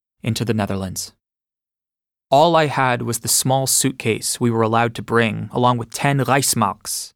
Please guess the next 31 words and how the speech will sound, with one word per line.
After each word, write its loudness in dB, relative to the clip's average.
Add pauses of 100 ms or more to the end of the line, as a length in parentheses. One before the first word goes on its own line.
(180)
which -4
was 2
all 6
the 4
currency 2
we 2
were 2
allowed 2
to -10
take 0
out 0
of -10
Germany. -6 (680)
My 2
mother 4
had -2
supplemented 0
this -2
with -14
a -4
piece -2
of -6
jewelry, 0 (520)
a -8
fine 2
gold 2
chain -2
set -2
with -6
a -4
jewel, -2